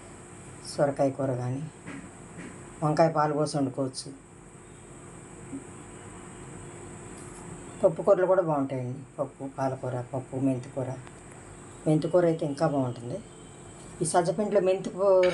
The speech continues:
కూడా వేసుకుంటే ఇంకా బాగుంటుందండి. మెంతికూర దొరకట్లేదు, దొరికితే మాత్రం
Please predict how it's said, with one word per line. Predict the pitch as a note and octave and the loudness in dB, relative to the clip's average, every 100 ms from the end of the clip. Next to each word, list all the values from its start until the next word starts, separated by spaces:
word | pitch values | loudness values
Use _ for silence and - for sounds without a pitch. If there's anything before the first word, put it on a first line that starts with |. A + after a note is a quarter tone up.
| F3 | 4
కూడా | F3+ F3 | 6 6
వేసుకుంటే | E3 F3 F3 F3 | 4 -2 -2 -2
ఇంకా | E3 F3 | -2 2
బాగుంటుందండి. | D#3+ C#3 B2 B2 A2+ - - - - - - - - - - - - - D#3 | 4 2 -2 -6 -8 -12 -12 -12 -12 -20 -20 -20 -20 -20 -20 -18 -18 -10 -2
మెంతికూర | D#3 D#3+ - F3 - | 0 0 0 0 4
దొరకట్లేదు, | D3+ E3+ E3 D3+ E3+ E3+ | 2 2 0 2 4 6
దొరికితే | E3 E3 F#3+ E3+ | 6 6 4 4
మాత్రం | E3 | 2